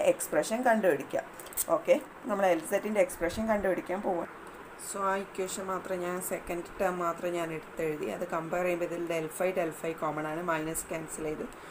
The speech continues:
ബാക്കി ഉണ്ടാവുക എൽ സെഡിൽ ഈ I by H cut ഞാൻ റൈറ്റ് സൈഡിലേക്ക് കൊണ്ടുപോയി. ബാക്കി ഉണ്ടാവുക ഈ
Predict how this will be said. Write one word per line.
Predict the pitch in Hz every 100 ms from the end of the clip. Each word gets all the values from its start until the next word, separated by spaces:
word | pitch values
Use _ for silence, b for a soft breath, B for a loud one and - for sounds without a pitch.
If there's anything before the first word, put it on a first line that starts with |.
| B B -
ബാക്കി | 170 170 185
ഉണ്ടാവുക | 170 165 165 202 202 151 156 - -
എൽ | 165 160 -
സെഡിൽ | 180 185
ഈ | 190 190
I | 170 160
by | 185 180
H | 175
cut | 170 175
ഞാൻ | 170
റൈറ്റ് | 170 160 -
സൈഡിലേക്ക് | 175 185 180
കൊണ്ടുപോയി. | 156 156 160
ബാക്കി | 156 156 175
ഉണ്ടാവുക | 160 156 170 - B B
ഈ | -